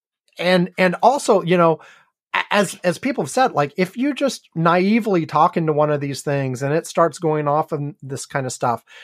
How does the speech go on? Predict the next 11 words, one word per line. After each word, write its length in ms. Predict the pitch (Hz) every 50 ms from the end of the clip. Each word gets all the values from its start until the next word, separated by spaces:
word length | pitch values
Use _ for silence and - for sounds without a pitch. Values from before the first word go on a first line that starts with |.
| - - - - _ _ _ _ - - 180
jumping 500 | 139 120 190 214 226 226 247 262 233 214
to, 320 | - - - 208 196 180 - -
"Oh, 460 | 175 196 214 220 214 180 147 127 - -
it 180 | 175 180 180 156
must 340 | 147 160 185 - - - 170
be 100 | 165 147
sentient. 640 | - - 165 151 139 135 - 147 131 127 123 127
It 160 | 147 143 -
really 560 | 151 151 170 175 180 180 170 160 156 151 - -
is, 600 | 160 165 180 175 170 151 139 131 - - - _ _ _ -
like, 400 | 143 143 139 135 131 127 117